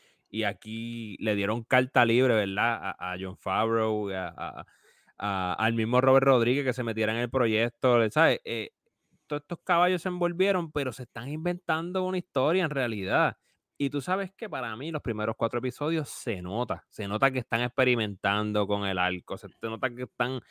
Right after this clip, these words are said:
pero estaba bien espeso, mano, estaba lento, estaba aburrido, eh, los flashbacks no me enfiebraban, tenemos una de las peores persecuciones de la historia de cualquier película,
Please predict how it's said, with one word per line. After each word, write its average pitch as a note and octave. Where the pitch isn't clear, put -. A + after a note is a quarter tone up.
pero B2
estaba A#2
bien D#3
espeso, C3
mano, G#2+
estaba A2+
lento, B2
estaba G#2
aburrido, A#2+
eh, A2+
los A2
flashbacks A#2
no A2+
me A#2+
enfiebraban, A2+
tenemos G#2+
una B2
de C3
las C3
peores A#2
persecuciones A#2+
de A#2
la A#2
historia A2
de A2
cualquier G2+
película, G#2